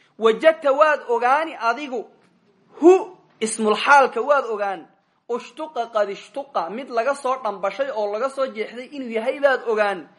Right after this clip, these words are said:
Ay huwa ismul xaalku min al afcaali, ay min masdari al afcaali. Afcaasha masdarkeeda mid laga soo dhambashay inuu yahay baad ku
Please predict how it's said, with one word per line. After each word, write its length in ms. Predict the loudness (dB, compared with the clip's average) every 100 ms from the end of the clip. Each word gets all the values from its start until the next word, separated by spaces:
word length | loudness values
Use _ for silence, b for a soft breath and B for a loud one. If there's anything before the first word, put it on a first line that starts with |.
| b 6
Ay 200 | 6 6
huwa 260 | -2 4 4 2 -14
ismul 320 | -12 -8 -6
xaalku 560 | 2 6 6 2 -8 -10 b b -8
min 180 | -4
al 100 | -2
afcaali, 480 | -2 -4 -2 -2 -2 -4
ay 100 | -8
min 200 | -8 -12
masdari 420 | -12 -8 -8 -6
al 60 | -8
afcaali. 360 | -4 -2 -2 -6 _ b b
Afcaasha 600 | -2 0 6 6 6 0
masdarkeeda 720 | -4 -4 -4 -8 -8 0 0 -2
mid 160 | -12 -10
laga 200 | -10 -8
soo 160 | -8
dhambashay 420 | -10 -14 -14 -14
inuu 160 | -14 -12
yahay 220 | -10 -6
baad 260 | -4 -6
ku 60 | -8